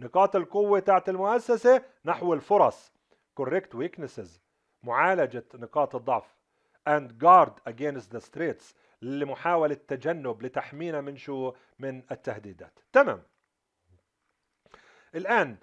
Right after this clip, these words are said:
ال step five، implementing strategies. إذن إحنا سوينا formulating strategies، صغنا الاستراتيجيات. بعدين هلأ تطبيق الاستراتيجيات. تطبيق الاستراتيجيات. Implementation، التطبيق.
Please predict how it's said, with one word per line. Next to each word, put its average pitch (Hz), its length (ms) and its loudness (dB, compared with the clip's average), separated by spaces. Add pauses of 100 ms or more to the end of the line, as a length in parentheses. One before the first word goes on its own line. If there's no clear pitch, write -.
(200)
ال 156 360 2
step - 240 -2 (160)
five، 262 280 6 (320)
implementing 220 640 -2
strategies. 113 580 -8
إذن 147 180 -4
إحنا 175 200 -4
سوينا 190 580 -2 (280)
formulating 160 560 0
strategies، 208 580 -4
صغنا 202 320 -2
الاستراتيجيات. 113 720 -8 (400)
بعدين 156 400 0
هلأ 139 200 -2
تطبيق 160 440 -14
الاستراتيجيات. 95 800 -20 (240)
تطبيق 139 420 -12
الاستراتيجيات. 95 680 -20 (360)
Implementation، 202 680 -2
التطبيق. 147 460 -6